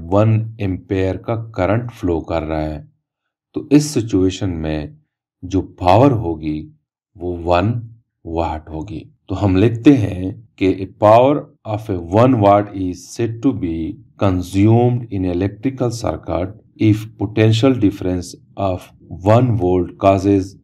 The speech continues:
current of one ampere flow through a circuit। मतलब यह है कि अगर वन वोल्ट की पोटेंशियल डिफरेंस है जिसकी वजह से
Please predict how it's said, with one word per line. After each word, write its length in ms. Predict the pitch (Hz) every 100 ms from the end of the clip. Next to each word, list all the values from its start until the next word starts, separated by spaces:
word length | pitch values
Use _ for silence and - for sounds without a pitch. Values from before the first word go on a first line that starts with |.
| _
current 440 | 113 110 117 120 -
of 260 | 101 95 - _ - 95
one 200 | 123 131
ampere 520 | 92 - 95 92 90 - - _ -
flow 280 | 107 107 113 113 - - -
through 220 | 98 123 -
a 80 | 104
circuit। 500 | - 90 - 82 - - - -
मतलब 340 | 104 113 151
यह 160 | 117 92
है 180 | 80 82
कि 600 | 104 - - - - 104
अगर 180 | 95 95 85
वन 180 | 117 120
वोल्ट 260 | 107 104 104
की 200 | 92 82 82 - -
पोटेंशियल 480 | - 107 95 92 113
डिफरेंस 380 | 110 113 135 135
है 100 | 143
जिसकी 320 | 92 90 -
वजह 160 | 92
से 100 | 92